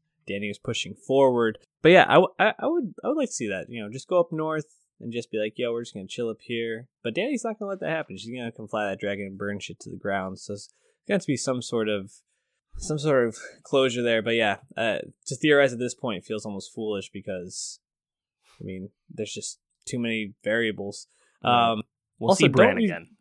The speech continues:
Speaker 2: I'll theorize that <laughs>
Speaker 1: <laughs> Yeah.
Speaker 2: somehow.
Speaker 1: Uh, and, and hopefully he'll have some importance 'cause he right now is the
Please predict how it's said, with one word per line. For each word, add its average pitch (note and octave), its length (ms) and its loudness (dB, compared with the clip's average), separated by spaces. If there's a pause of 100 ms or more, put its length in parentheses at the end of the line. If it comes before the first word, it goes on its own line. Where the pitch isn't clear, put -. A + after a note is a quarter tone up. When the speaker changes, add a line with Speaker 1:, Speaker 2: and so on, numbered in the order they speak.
Speaker 2:
I'll - 120 -2
theorize F#2+ 460 -2
that E2+ 300 -6
<laughs> - 680 -6 (220)
Speaker 1:
<laughs> - 180 0
Yeah. E3 120 6
Speaker 2:
somehow. F#2 360 -4
Speaker 1:
Uh, - 300 6
and, E3+ 180 4
and D3 120 2
hopefully G3+ 320 4
he'll C3+ 160 4
have B2 180 2
some A#2 140 -8
importance G2 580 -6
'cause F#2+ 400 -10 (320)
he D#3 300 6
right B2+ 160 10
now G#2 160 2
is G#2+ 80 -4
the G#2 160 -8